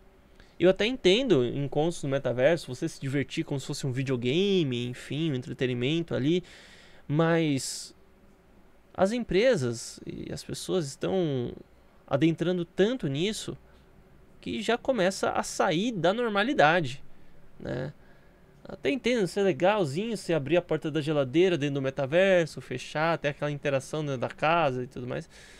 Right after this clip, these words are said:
Mas pra mim, se você vai ter uma geladeira pra vida real,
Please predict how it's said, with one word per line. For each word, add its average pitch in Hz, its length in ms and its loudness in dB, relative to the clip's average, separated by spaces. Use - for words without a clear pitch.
Mas - 160 -2
pra 285 200 4
mim, 226 520 -2
se - 300 -6
você 294 160 0
vai 254 100 2
ter 202 120 -2
uma 180 100 2
geladeira 139 400 4
pra 131 200 -2
vida 151 200 -2
real, 135 500 4